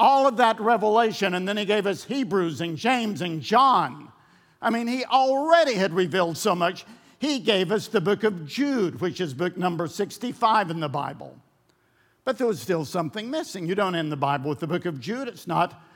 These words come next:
the proper ending. And so now he is going to reveal to us his final word.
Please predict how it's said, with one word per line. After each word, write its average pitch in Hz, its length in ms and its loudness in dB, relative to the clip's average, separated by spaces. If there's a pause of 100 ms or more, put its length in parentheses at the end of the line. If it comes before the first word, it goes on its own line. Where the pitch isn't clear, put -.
(180)
the 202 120 0
proper 185 580 4
ending. 208 640 -2 (640)
And 226 220 2
so 208 200 2
now 240 360 2
he 208 120 0
is 175 160 0
going 180 340 0
to 185 120 -2
reveal 156 600 0
to 151 260 -4
us 147 240 -8 (280)
his 165 280 -4
final 214 800 -4 (160)
word. 139 720 -4